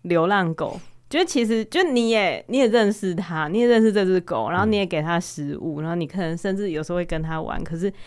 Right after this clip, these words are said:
Speaker 1: 你没有去确保他的安全，没有去把他
Speaker 2: 哦，就那样其实不好的，是吗？
Speaker 1: 那样其实是不好的。第一个不好就是这只狗会有危险，第二个不好是，
Speaker 2: 嗯。
Speaker 1: 这只狗它可能会去伤害其他的野生动物。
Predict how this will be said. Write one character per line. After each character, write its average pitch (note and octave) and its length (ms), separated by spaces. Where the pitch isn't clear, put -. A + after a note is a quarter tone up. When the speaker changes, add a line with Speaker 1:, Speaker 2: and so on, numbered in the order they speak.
Speaker 1:
你 F3 140
没 E3+ 240
有 F3+ 180
去 G3 300
确 G#3+ 240
保 C3+ 180
他 D3+ 140
的 D3+ 100
安 D3 280
全， - 280
没 F3+ 100
有 F3+ 80
去 G3+ 160
把 E3 180
他 D#3+ 260
Speaker 2:
哦， G2 140
就 B2+ 120
那 C3+ 120
样 C3+ 120
其 A2 160
实 F#2+ 100
不 G#2 180
好 F2+ 260
的， - 20
是 - 60
吗？ C#4 60
Speaker 1:
那 D4+ 120
样 D#4+ 100
其 C#4 140
实 G3+ 80
是 G3 100
不 A3+ 220
好 G3 220
的。 D#3+ 120
第 D#4+ 360
一 D#4+ 40
个 C4+ 140
不 A#3+ 140
好 F3+ 220
就 F#3+ 180
是 G#3 260
这 B3+ 240
只 A3 140
狗 D#3 260
会 F#3+ 120
有 D#3 100
危 - 220
险， F3+ 300
第 D4+ 120
二 D#4 40
个 C4 120
不 B3 160
好 D3+ 280
是， F#3 220
Speaker 2:
嗯。 F3+ 40
Speaker 1:
这 D#4 120
只 D4+ 120
狗 G#3 200
它 A3+ 140
可 A3 100
能 D#3 140
会 G3 100
去 A#3 140
伤 F#3+ 320
害 G3 180
其 D#3 220
他 D#3+ 220
的 D3+ 80
野 C#3+ 240
生 D3+ 280
动 D3 220
物。 C#3 260